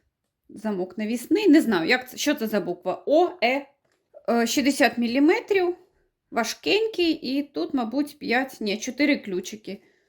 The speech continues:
у наборі. Повністю запакований,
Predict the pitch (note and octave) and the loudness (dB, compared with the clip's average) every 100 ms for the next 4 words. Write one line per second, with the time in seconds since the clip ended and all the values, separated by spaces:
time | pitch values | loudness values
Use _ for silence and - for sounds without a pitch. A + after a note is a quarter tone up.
0 | _ _ _ - A3 A3 F#3 E3+ F3+ F3+ | _ _ _ -6 -2 0 0 0 -2 -2
1 | - _ _ _ _ _ _ _ _ - | -8 _ _ _ _ _ _ _ _ -4
2 | A3+ G#3+ G#3 G#3 A3 A3+ A#3 E4 G#4+ G#4 | 0 0 -2 -4 -4 -4 -2 0 2 4
3 | F4+ D4+ D4 | 4 2 -2